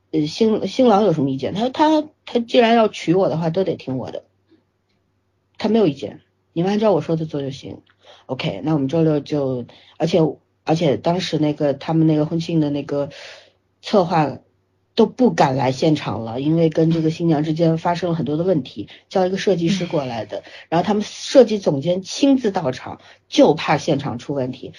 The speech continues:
还叮嘱我们两点钟之前一定要到，我们平时三点半左右才到，他说两点钟之前一定要到，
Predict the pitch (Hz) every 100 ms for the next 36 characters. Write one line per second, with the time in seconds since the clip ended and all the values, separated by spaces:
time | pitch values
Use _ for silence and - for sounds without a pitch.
0 | - - 165 175 214 202 196 143 120 127
1 | - - _ _ _ _ 165 170 185 147
2 | 160 160 165 143 131 139 123 120 127 208
3 | 233 185 208 190 220 175 160 160 123 123
4 | - - - 147 160 151 190 143 147 151
5 | 160 147 131 147 - -